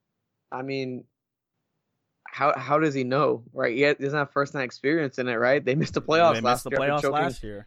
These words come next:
Speaker 1: uh, against, against, against the Dynamo. Um, I, I, obviously, the mentality wasn't there to finish in the seventh seed. So, I mean, some, or sixth seed at that time. So I guess something was wrong. I mean,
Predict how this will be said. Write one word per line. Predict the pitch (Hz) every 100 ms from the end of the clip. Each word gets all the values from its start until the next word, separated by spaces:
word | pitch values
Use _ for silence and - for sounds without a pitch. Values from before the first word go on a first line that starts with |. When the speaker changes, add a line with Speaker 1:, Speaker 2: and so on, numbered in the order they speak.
| -
Speaker 1:
uh, | 151 139
against, | 147 160 - -
against, | 156 156 165 151 151 147
against | 143 151
the | 151
Dynamo. | 143 160 160 127 120 117 _ _ _ -
Um, | 127 127 123 - _ _ _ _ _ _ _ _ -
I, | 113 139
I, | - - _ 73 - -
obviously, | 135 156 156 160
the | 147
mentality | 147 - 151 160 160
wasn't | 151 147 151 139
there | 139 156
to | 156
finish | 147 143 147 147
in |
the | 139
seventh | - 139 139
seed. | - 165
So, | 143
I | 135
mean, | 131
some, | 143 147
or | 135
sixth | 127 165 -
seed | 160 160
at | 127
that | 117
time. | 127 131 - _ _
So | 139
I |
guess | 147 -
something | 165 180 147 135 - _ -
was | 139 131
wrong. | 139 170 139
I | 143
mean, | 175